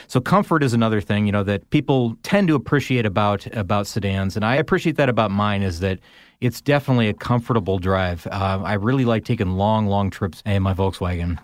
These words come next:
And, uh, it's just simple transportation that gets decent mileage, and I re-, I really like that a lot. Performance, we're gonna talk about some performance today, of course. But, uh,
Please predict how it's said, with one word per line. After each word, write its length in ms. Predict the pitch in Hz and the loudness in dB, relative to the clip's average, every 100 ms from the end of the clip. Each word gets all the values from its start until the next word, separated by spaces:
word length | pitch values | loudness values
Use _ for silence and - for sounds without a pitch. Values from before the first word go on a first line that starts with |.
| - | -4
And, 460 | 101 101 98 98 | -2 0 0 0
uh, 220 | 98 95 95 | 0 -2 -2
it's 220 | 104 - | -4 -2
just 180 | 120 - | -4 0
simple 220 | 214 190 | 0 0
transportation 680 | - 160 - 123 127 - | 2 0 0 0 0 0
that 60 | 123 | 0
gets 200 | 110 - _ | 0 -4 _
decent 340 | 131 127 139 104 | 0 0 0 0
mileage, 400 | 104 104 104 87 | 2 2 0 0
and 80 | |
I 60 | 95 | -2
re-, 140 | 92 110 | -2 -2
I 60 | |
really 280 | 101 107 104 | 0 2 0
like 220 | 92 87 - | 0 -4 -6
that 120 | 87 | -8
a 40 | |
lot. 260 | 73 - - _ - | -6 -10 -12 _ -4
Performance, 680 | 123 151 190 202 - - - - | -2 2 4 2 0 -6 -18 -2
we're 120 | 120 | 0
gonna 180 | 131 143 | 4 4
talk 220 | 135 139 | 4 2
about 200 | - 123 | 2 0
some 120 | - | -2
performance 440 | 107 101 120 113 104 | -8 -4 -2 0 -2
today, 280 | - 98 101 | -2 0 -2
of 80 | |
course. 420 | - 98 98 - - - | -2 -2 -2 -4 -14 -2
But, 440 | 107 104 - - - | 0 0 -2 -14 -6
uh, 320 | 113 104 101 | -2 0 0